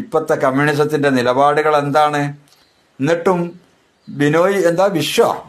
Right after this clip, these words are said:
എന്താ അയാളെ പേര്, നമ്മളെ സി പി ഐൻ്റെ ആള്, എന്നിട്ട് കരഞ്ഞുകൊണ്ടിരിക്കുക. എന്നിട്ടും അതിശക്തമായൊരു നിലപാടെടുക്കാൻ അവർക്ക് കഴിയുന്നില്ല.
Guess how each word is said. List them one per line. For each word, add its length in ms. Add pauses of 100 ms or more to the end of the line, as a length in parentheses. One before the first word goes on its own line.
(460)
എന്താ 180
അയാളെ 320
പേര്, 280
നമ്മളെ 260
സി 80 (100)
പി 140
ഐൻ്റെ 200
ആള്, 180 (340)
എന്നിട്ട് 240 (100)
കരഞ്ഞുകൊണ്ടിരിക്കുക. 1000 (280)
എന്നിട്ടും 360 (680)
അതിശക്തമായൊരു 1040 (100)
നിലപാടെടുക്കാൻ 800 (200)
അവർക്ക് 340 (120)
കഴിയുന്നില്ല. 580